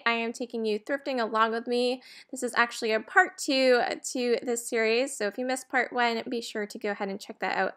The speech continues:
after this is over. But I will share some more thrifting as I went to that store this day, and then we'll go ahead and do the thrift haul at the end of this video. So I've been really into the baskets after watching Little House on the Prairie. Me and my husband binge watched it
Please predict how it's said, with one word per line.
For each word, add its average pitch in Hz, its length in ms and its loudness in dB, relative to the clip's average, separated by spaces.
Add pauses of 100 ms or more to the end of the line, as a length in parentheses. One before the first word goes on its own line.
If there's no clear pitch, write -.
after 226 580 2
this 202 240 -8
is 190 180 -6 (120)
over. 254 520 0 (380)
But - 180 2
I 269 140 8
will 262 180 8
share 262 300 2
some 254 160 -4
more 233 160 2
thrifting 220 600 -4 (360)
as 214 460 6
I 214 220 4
went 214 220 0
to 220 80 -6
that 202 140 2
store 269 300 2
this 269 160 -2
day, 254 380 4 (400)
and 226 280 6
then 214 460 8
we'll 208 220 2
go 208 80 2
ahead 202 160 2
and 196 100 0
do 196 80 -4
the 196 80 0
thrift 202 240 -4
haul 190 220 2
at 185 120 0
the 190 120 -6
end 202 100 -4
of 190 60 -4
this - 140 -8
video. - 400 -6 (960)
So 254 460 8
I've 262 120 10
been 311 120 4
really 269 300 8
into 269 200 2
the 240 120 4
baskets 214 580 6
after 208 260 2
watching 214 600 2 (400)
Little 302 220 10
House 294 240 10
on 277 100 4
the 269 140 6
Prairie. 240 460 8
Me 226 100 4
and 226 80 2
my 220 80 2
husband 233 320 0
binge 220 280 0
watched 214 340 2
it 214 280 4